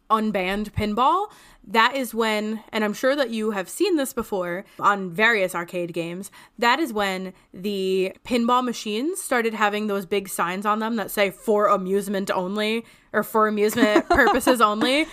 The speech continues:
Speaker 1: Yeah.
Speaker 2: It's a disclaimer.
Speaker 1: It is. It's a disclaimer. And I, I never,
Speaker 2: Wow.
Speaker 1: like, I've seen those signs before and I never really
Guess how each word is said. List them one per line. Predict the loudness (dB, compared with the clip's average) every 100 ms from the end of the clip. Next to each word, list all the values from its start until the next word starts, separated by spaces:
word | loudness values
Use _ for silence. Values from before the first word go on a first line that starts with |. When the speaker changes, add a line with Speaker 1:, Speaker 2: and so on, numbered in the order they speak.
| -16 -2
Speaker 1:
Yeah. | 4 4 4 -2 0
Speaker 2:
It's | 0 2
a | -4
disclaimer. | -2 -4 -2 0 2 4
Speaker 1:
It | 6
is. | 6 4 0 -2 -2
It's | -2
a | -2
disclaimer. | -6 -4 -2 -2 -6 -10 -14 -6
And | -2 0
I, | 2 2
I | 2
never, | 2 0 0
Speaker 2:
Wow. | -2 4
Speaker 1:
like, | 4
I've | 4 2
seen | 0 -4 -2 0
those | 0 -2 -10 -12
signs | 0 0 0 -6
before | -4 -4
and | -2
I | -4
never | -2 -2
really | -4 -4 -8